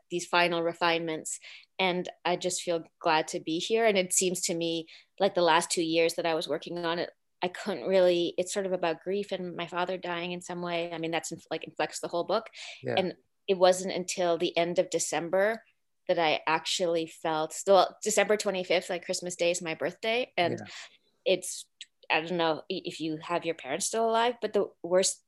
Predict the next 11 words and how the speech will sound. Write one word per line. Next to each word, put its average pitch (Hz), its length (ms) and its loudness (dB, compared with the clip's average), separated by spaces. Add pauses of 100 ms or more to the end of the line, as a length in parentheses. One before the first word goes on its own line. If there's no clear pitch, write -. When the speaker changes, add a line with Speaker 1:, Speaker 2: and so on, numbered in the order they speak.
(140)
Speaker 1:
for 185 120 0
me, 170 240 0
like, 160 160 -6
the 165 100 0
worst 160 320 -2
day 156 400 0 (600)
is 170 180 -2
my 156 140 -2
birthday 190 420 2
because, 175 440 -2
like, 151 140 -4